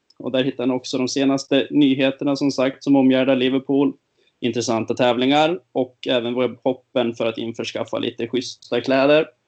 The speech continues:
På tal om schyssta kläder så gör rykten gällande från Nakata också att den snygga Liverpool-tishan snart är tillbaka, så ni kan uppdatera garderoben med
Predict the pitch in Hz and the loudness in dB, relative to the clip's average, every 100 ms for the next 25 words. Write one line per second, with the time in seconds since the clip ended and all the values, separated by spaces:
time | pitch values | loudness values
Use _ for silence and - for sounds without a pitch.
0 | _ _ _ _ _ _ - 160 170 175 | _ _ _ _ _ _ -2 0 4 4
1 | 180 196 180 - 175 185 196 170 139 139 | 4 4 2 2 2 4 4 4 0 0
2 | 156 151 147 143 - 143 139 135 135 131 | 2 2 2 -2 -2 2 2 2 0 0
3 | 143 135 131 - 143 170 185 139 117 - | 0 2 0 -2 0 2 4 2 0 -4
4 | 113 113 143 135 127 - 139 123 135 127 | -6 -4 -2 -2 -2 -2 -2 0 0 2
5 | 123 135 120 139 151 - 127 127 131 123 | 0 -4 -6 -4 -4 -4 -6 -4 -4 -4
6 | 117 - 131 117 - 131 151 156 - 156 | -6 -8 -4 -4 -4 -2 0 -2 -2 0
7 | 160 - 131 123 123 127 - 117 123 117 | 0 -2 -4 -2 -2 -4 -6 -4 0 0
8 | 117 120 117 117 120 113 117 113 117 117 | -2 -2 0 0 0 0 0 0 0 0